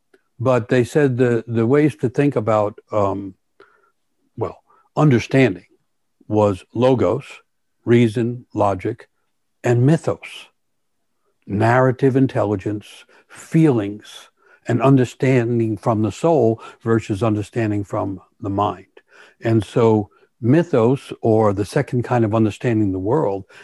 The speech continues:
is based on imagination. And then the old idea is nothing can exist until it's first been imagined.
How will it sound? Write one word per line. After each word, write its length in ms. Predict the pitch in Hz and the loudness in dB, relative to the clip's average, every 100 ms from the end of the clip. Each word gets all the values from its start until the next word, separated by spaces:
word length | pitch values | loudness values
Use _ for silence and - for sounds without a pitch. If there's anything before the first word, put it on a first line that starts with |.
| - | -6
is 180 | 120 101 | -4 -2
based 340 | 92 113 104 | 0 0 0
on 140 | 117 98 | -4 -4
imagination. 720 | 98 104 101 98 101 - - _ _ _ _ | -4 -4 -4 -6 -8 -12 -20 _ _ _ _
And 120 | - 110 | -4 0
then 140 | 113 | 2
the 80 | 110 | 2
old 240 | 139 185 | 2 2
idea 400 | 151 123 127 139 | 2 2 2 2
is 300 | 110 113 104 - - - | 2 -2 -4 -12 -20 -6
nothing 500 | 117 165 - 170 165 | -2 0 2 2 2
can 320 | - - 131 | -2 -4 -2
exist 480 | 110 101 127 139 - | -2 -2 -2 -2 -4
until 360 | 113 107 123 | -6 -4 -4
it's 100 | 104 | -6
first 360 | - 123 117 - | -6 -4 -4 -6
been 240 | - 117 113 - | -6 -6 -6 -8
imagined. 480 | 110 104 101 90 | -6 -6 -8 -14